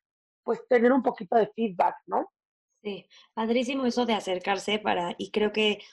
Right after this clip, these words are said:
Speaker 2: justo la unión hace la fuerza y es, o como el mantra que tenemos en Ideas con Filo de cómo, ah, pues, al unirnos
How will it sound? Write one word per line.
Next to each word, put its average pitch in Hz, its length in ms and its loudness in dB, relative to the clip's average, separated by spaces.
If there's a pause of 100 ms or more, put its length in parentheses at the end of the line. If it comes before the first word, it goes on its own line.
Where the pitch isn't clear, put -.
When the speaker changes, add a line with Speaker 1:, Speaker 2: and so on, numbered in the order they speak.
Speaker 2:
justo 233 320 4
la 202 160 6
unión 202 400 -2
hace 208 260 0
la 185 160 2
fuerza 180 500 -2
y 190 180 0
es, 185 120 -2 (400)
o 220 120 2
como 202 200 0
el 196 140 0
mantra 214 420 2
que 202 80 -4
tenemos 196 480 -6
en 190 200 -10
Ideas 196 360 -6
con 202 160 -6
Filo 196 240 -4
de 190 160 -10
cómo, 202 480 -4
ah, - 120 -6
pues, 190 140 -10
al 202 160 -2
unirnos 214 600 0